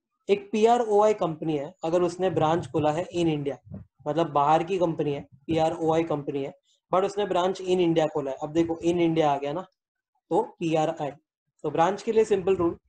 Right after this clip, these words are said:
अगर in India है वो तो पीआरआई, अगर in India नहीं भी है, समझो controlled by पीआरआई है,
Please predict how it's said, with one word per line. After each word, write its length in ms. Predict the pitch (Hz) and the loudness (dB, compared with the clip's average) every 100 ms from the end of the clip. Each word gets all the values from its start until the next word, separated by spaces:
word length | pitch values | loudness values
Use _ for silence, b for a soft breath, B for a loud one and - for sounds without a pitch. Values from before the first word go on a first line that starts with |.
| _ _ | _ _
अगर 160 | 160 175 | 0 2
in 160 | 180 180 | 2 2
India 200 | 180 175 165 | 2 2 0
है 120 | 160 | 0
वो 200 | 156 - - _ | -2 -4 -12 _
तो 80 | - | -6
पीआरआई, 420 | 165 147 143 139 - _ _ _ _ _ _ _ _ - | -2 0 0 -2 -8 _ _ _ _ _ _ _ _ -4
अगर 200 | 175 208 | 2 4
in 180 | 208 208 | 4 0
India 160 | 220 208 | 0 2
नहीं 200 | 185 214 | 2 4
भी 120 | 214 | 4
है, 160 | 185 190 - | 2 0 -6
समझो 300 | 165 165 160 | -2 0 0
controlled 420 | 165 165 190 208 202 | 0 2 2 4 4
by 120 | 202 202 | 0 0
पीआरआई 380 | 160 156 151 | 0 2 -2
है, 180 | 143 143 | -4 -8